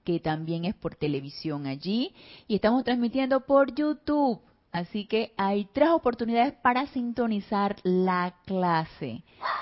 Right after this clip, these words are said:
Y el chat lo pueden, eh, accesar a través de Skype. En Skype es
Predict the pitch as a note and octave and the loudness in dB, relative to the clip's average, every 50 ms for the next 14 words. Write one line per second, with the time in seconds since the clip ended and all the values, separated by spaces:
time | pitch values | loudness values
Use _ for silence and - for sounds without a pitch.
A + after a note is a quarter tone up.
0 | - - - - - - C#4+ E4 F4 F#4 F#4+ - - D4 F4 F4+ F#4+ - - D#4 | -8 -12 -18 -12 -6 0 2 4 4 4 4 2 2 2 2 2 2 0 2 2
1 | A3+ G3+ G3 A3 C#4 - - - _ - - _ _ _ _ - G#3+ A3+ A#3+ B3 | 4 4 4 2 0 -4 -10 -20 _ -20 -20 _ _ _ _ -2 2 4 4 4
2 | B3 - C4 A#3+ A3+ A3 A3 G#3 G3+ G#3 G3+ G#3 A3 A#3+ C#4 D4 _ _ _ _ | 4 4 4 6 6 6 6 4 2 2 0 0 -2 -4 -8 -10 _ _ _ _
3 | - - F3 E3+ E3 E3 D#3 - - - F3+ F#3+ - - C#4+ C4+ B3 - A#3+ F#3+ | -10 -6 -4 -2 -2 -2 -4 -4 -2 -2 -2 -2 -2 -2 -4 -4 -2 0 2 2
4 | F3 F3+ - - E3+ E3 - E3+ E3 D#3+ F3 F3+ F#3 D#3+ D3+ E3+ - - D#3+ - | 2 2 0 -2 -4 -2 0 0 0 2 2 0 0 0 -2 -4 -4 -4 -6 -10
5 | - - - D#3 C#3+ D3 F#3 A3+ - - - _ - F#3+ F3+ D#3 D#3+ D#3+ - - | -10 -8 -4 -2 -2 0 -2 -4 -8 -14 -20 _ -10 -10 -8 -8 -8 -8 -6 -2
6 | F#3+ F3+ F3+ F3+ - - E3+ F3+ - - | 0 0 0 0 -2 -2 -4 -4 -4 -6